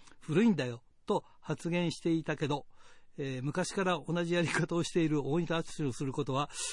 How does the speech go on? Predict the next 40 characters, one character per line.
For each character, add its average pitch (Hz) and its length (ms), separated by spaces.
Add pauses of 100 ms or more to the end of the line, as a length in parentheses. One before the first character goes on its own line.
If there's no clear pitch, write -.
(140)
え 147 160
ー、 139 40
高 151 240
木 151 220 (360)
三 160 200
四 - 140
郎 143 180
大 151 220
社 165 160
長 156 160
は 135 120
何 139 220
も 208 120
言 208 100
わ 214 80
ず 202 100
に 196 160
大 175 160
仁 190 80
田 180 100
敦 - 260
に 127 100
付 - 160
き 143 80
合 139 60
う 135 80
ん - 20
だ 120 100
な。 131 320 (240)
か 127 120
っ - 60
こ 117 160
笑 127 300
い 120 60
と - 100
い 120 60
う 113 80
こ 120 100
と 123 100
で。 120 140